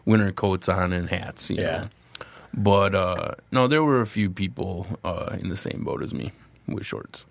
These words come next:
Speaker 1: We, we all just huddled in the corner.
Speaker 2: Oh, yeah, just keep each other warm.
Speaker 1: Yeah.
Speaker 2: Yeah, that's a good, that's a good move.
Speaker 1: <laughs>
Speaker 2: When you saw the sun, sunrise?
Speaker 1: So, yeah, you, so you wait a few hours, and around six A M, um, the sun rises,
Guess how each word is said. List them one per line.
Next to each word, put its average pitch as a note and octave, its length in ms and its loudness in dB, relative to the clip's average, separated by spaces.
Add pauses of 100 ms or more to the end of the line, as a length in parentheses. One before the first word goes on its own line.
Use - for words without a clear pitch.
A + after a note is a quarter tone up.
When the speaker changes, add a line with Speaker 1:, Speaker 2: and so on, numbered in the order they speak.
(160)
Speaker 1:
We, C3 180 8
we C3 200 4
all A2 120 6
just F2+ 180 -8
huddled - 340 -6
in C#2+ 100 -6
the - 140 -8
corner. - 320 -8
Speaker 2:
Oh, G#2 180 2
yeah, F#2 220 0
just F2+ 180 -8
keep F#2+ 160 -2
each F2+ 120 -4
other F#2+ 180 -2
warm. G2 220 0
Speaker 1:
Yeah. F#2+ 300 -2
Speaker 2:
Yeah, E2 220 -2
that's D#2+ 200 -6
a F#2 40 -8
good, F2 160 -10
that's G2+ 200 -6
a F#2 40 -6
good F2+ 160 -4
move. F2+ 340 -6 (300)
Speaker 1:
<laughs> - 160 0
Speaker 2:
When B2+ 200 4
you B2+ 80 0
saw C3+ 240 2
the C3+ 80 2
sun, C#3 420 0 (340)
sunrise? B2+ 640 2
Speaker 1:
So, - 220 -4
yeah, B3 140 6
you, D#3+ 120 2
so D#3 140 2
you D3+ 100 4
wait F3+ 220 2
a F3 40 -2
few F3 280 4
hours, D#3 380 2
and C3 100 4
around A2+ 320 2
six - 280 -2
A A#2 200 2
M, A#2 300 0 (300)
um, G#2+ 460 2
the G#2 100 -2
sun A2+ 360 4
rises, G2 560 -2